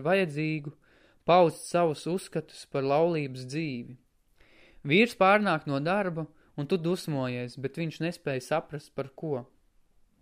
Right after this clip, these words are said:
Varbūt iemesls meklējams apstāklī, ka sievai ir spēcīgi priekšstati.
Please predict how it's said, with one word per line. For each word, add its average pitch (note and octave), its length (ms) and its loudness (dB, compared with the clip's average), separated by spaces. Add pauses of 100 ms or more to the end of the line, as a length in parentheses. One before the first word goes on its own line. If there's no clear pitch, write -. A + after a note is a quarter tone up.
(580)
Varbūt F#3 400 6
iemesls G#3 480 2
meklējams E3 680 0 (100)
apstāklī, D3 640 0
ka C3 160 -4
sievai F3 460 0
ir C3 100 -6
spēcīgi D#3+ 640 -2
priekšstati. - 680 -4